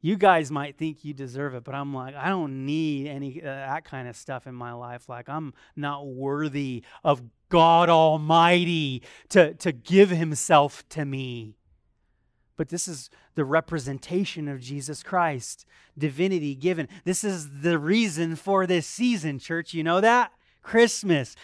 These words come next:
It was given to us. The Son of God was given to us to suffer, die, be buried, and raise again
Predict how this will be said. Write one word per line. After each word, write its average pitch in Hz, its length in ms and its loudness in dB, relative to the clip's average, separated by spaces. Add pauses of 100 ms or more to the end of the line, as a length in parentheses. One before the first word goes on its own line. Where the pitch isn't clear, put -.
(120)
It 202 100 6
was 151 180 0
given 240 640 0
to 180 200 -2
us. - 680 -6 (520)
The 190 120 2
Son 247 440 0
of 226 180 0
God 175 580 4 (300)
was 170 140 -2
given 214 480 0
to 208 180 -8
us 156 280 0 (260)
to 190 180 0
suffer, 233 960 2 (540)
die, 220 680 6 (240)
be 180 220 0
buried, 220 760 4 (200)
and 165 400 0
raise 214 360 6
again 190 460 0